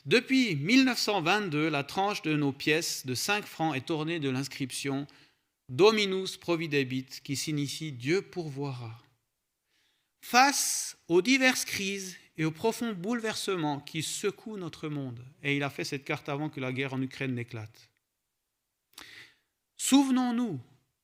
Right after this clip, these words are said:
que l'amour et la provision de notre Créateur et Père demeurent immuables pour celui qui place en lui sa confiance. Et derrière,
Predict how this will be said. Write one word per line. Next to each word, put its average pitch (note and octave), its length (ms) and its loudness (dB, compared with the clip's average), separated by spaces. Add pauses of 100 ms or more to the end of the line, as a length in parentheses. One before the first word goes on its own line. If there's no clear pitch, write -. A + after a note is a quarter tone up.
(600)
que D3+ 100 -2
l'amour G3+ 540 6
et A#3 80 2
la G3 120 2
provision G3+ 540 0
de F3+ 100 0
notre D#3+ 200 0
Créateur E3 580 0
et C3+ 120 0
Père C#3 680 -2
demeurent C#3+ 640 0
immuables B2+ 720 -6 (760)
pour D#3+ 220 -4
celui G3+ 480 -4
qui D#3 180 -10
place - 800 -4 (100)
en C#3 220 -2
lui C3+ 400 -6 (500)
sa A#2+ 200 -12
confiance. - 760 -12 (2750)
Et C3 80 -2
derrière, F3 640 6